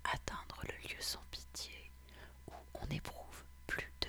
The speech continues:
pitié, ni pour soi, ni pour les autres. Dites-vous bien qu'à chaque fois que vous vous apitoyez sur quelqu'un d'autre,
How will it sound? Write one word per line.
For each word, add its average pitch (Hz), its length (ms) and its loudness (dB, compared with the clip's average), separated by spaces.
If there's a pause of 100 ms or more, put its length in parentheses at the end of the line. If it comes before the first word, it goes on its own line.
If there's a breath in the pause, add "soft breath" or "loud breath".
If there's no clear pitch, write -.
pitié, - 400 2 (580)
ni - 100 -4
pour - 220 2
soi, - 220 4 (580)
ni - 100 -4
pour - 200 4
les - 260 2
autres. - 400 -4 (760 loud breath)
Dites-vous - 380 4
bien - 180 4 (100)
qu'à - 120 4
chaque - 280 12
fois - 220 2
que - 100 0
vous - 160 0 (160)
vous - 180 4
apitoyez - 500 0
sur - 240 4
quelqu'un - 420 0
d'autre, - 420 0